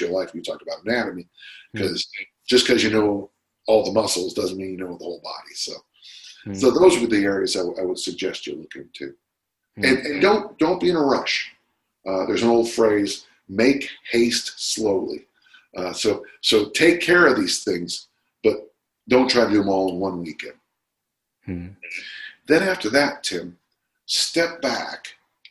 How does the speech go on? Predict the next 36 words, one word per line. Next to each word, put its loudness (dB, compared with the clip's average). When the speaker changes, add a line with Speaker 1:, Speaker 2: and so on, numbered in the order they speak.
Speaker 1:
and -4
look 0
how -2
this 4
ties -2
into -6
this -4
and -16
that -4
ties -10
into -16
that. -8
And -6
all 0
of 0
a 0
sudden 2
you'll 0
be -6
sitting -4
there -4
going, -4
"Okay, -10
okay." -12
Because 0
the 4
lessons 4
I 6
learned 0
on -2
the -8
platform -2
as -6
an -6
Olympic 0
lifter -18